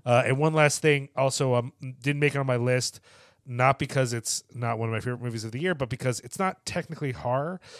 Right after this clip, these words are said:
It just ends in a way that I think would be very satisfying for horror people. And that's the, uh, uh, Brazilian movie Bacurau. Uh, if you're someone who,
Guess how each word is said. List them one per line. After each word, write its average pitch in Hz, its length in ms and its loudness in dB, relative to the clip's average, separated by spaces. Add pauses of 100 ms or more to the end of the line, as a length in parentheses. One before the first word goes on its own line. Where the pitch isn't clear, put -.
(120)
It 135 100 0
just - 320 0
ends 131 380 -4
in 160 80 2
a 160 60 0
way 165 300 0
that 151 160 -4
I 139 80 0
think 135 240 -6
would 131 120 -2
be 123 120 -2
very 117 240 -2
satisfying 120 640 -4
for 110 180 -6
horror 113 320 -4
people. 196 440 -10 (360)
And 139 140 0
that's 147 300 4
the, 135 280 2
uh, 113 340 0 (120)
uh, 107 280 -4
Brazilian 143 500 4
movie 127 300 4
Bacurau. 113 640 0 (540)
Uh, 104 380 0
if 110 180 -6
you're 123 120 0
someone 123 420 0
who, 113 520 0